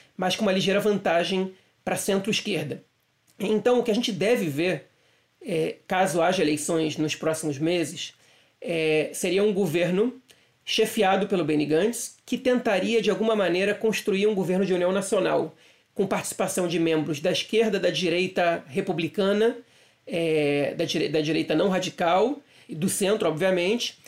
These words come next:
inclusive tentando atrair a participação dos partidos ultra-ortodoxos.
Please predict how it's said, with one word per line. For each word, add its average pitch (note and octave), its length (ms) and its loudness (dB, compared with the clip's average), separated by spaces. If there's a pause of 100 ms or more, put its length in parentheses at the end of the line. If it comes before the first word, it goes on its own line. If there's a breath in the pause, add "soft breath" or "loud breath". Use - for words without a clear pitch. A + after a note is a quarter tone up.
(100)
inclusive A#3+ 400 0
tentando A#3+ 400 2
atrair G#3 340 2
a - 60 0
participação F#3+ 600 -2
dos F#3+ 120 -2
partidos F3 440 -4
ultra-ortodoxos. E3+ 840 -2